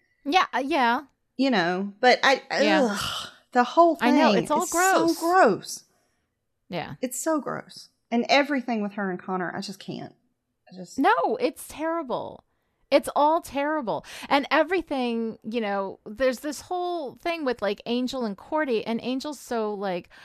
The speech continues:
Speaker 1: heartbroken, you know, and I feel for him, and I feel this whole thing for him. At the same time,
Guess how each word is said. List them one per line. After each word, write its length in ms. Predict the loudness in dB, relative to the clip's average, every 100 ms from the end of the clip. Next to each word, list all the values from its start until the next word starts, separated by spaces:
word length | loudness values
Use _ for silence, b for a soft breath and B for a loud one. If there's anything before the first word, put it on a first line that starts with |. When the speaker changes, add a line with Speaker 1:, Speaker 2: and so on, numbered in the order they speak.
| B B
Speaker 1:
heartbroken, 1000 | 0 2 2 2 0 0 -4 -4 -6 -8 _ _ _
you 140 | -2 4
know, 160 | 4
and 100 | 4
I 140 | 2 0
feel 520 | -4 -6 -4 -2 -4
for 220 | -4 -4
him, 420 | -4 -6 -6 -6
and 200 | -4 -2
I 80 | -4
feel 300 | -4 -6 -8 -4
this 200 | -6 -6
whole 180 | -14 -10
thing 300 | -8 -8 -6
for 140 | -6
him. 340 | -4 -6 -6 -12 b b b
At 180 | 2 2
the 100 | 0
same 340 | -4 -4 -4 -6
time, 600 | -8 -4 -2 -2 -2